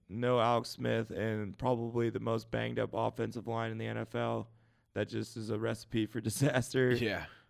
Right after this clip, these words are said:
Speaker 1: Philly hasn't played great. They don't deserve this win, but they're gonna get it.
Speaker 2: Yeah, they're gonna be at an even five hundred. They're gonna stay in the,
Speaker 1: They're, they're
Speaker 2: in the
Speaker 1: the
Speaker 2: wild
Speaker 1: team
Speaker 2: card
Speaker 1: that's
Speaker 2: picture.
Speaker 1: in the wild card picture that, like, just can't shake 'em for some reason. They just keep hanging around, and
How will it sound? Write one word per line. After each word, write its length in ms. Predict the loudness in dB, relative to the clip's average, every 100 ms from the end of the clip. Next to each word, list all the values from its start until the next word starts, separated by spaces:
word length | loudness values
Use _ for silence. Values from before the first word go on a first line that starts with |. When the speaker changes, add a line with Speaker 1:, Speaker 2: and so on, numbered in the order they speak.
| 4
Speaker 1:
Philly 320 | 6 8 8
hasn't 380 | 8 6 2 4
played 260 | 4 6
great. 300 | 8 8 8
They 100 | 6
don't 160 | 4 4
deserve 400 | 0 2 2 2
this 220 | 0 -2
win, 420 | -2 0 0 -2 -4
but 160 | -2
they're 120 | -2
gonna 160 | -2 -6
get 220 | -8 -10
it. 140 | -10 -16 _ _
Speaker 2:
Yeah, 220 | -2 2 4
they're 160 | 4
gonna 220 | 4 2
be 160 | 4 4
at 60 | 4
an 100 | 2
even 240 | -2 -2
five 240 | 0 0
hundred. 320 | 0 -4 -4 -2
They're 100 | -2
gonna 140 | -4
stay 340 | -6 -2 0 2
in 120 | 2
the, 80 | 4
Speaker 1:
They're, 160 | 4
they're 180 | 4 4
Speaker 2:
in 60 | 6
the 60 |
Speaker 1:
the 40 | 6
Speaker 2:
wild 180 | 6
Speaker 1:
team 120 | 4 4
Speaker 2:
card 120 | 4
Speaker 1:
that's 100 | 4 4
Speaker 2:
picture. 60 | 2
Speaker 1:
in 80 |
the 120 | 2 4
wild 280 | 4 4 2
card 280 | 0 0 -2 -8 _ _
picture 400 | -2 0 -2 0
that, 340 | 0 0 -2
like, 460 | 0 0 0 -2 -12 _ _ _ _ _ _ _ _
just 160 | -6 0
can't 260 | 2 2
shake 320 | 4 4 4
'em 200 | 2 -2
for 120 | -4 -2
some 240 | 0 0
reason. 340 | 0 0 0
They 100 | 0
just 180 | 0 -2
keep 200 | 0 0
hanging 260 | 2 0 0
around, 440 | 2 4 4 2 2
and 440 | 2 2 0 -6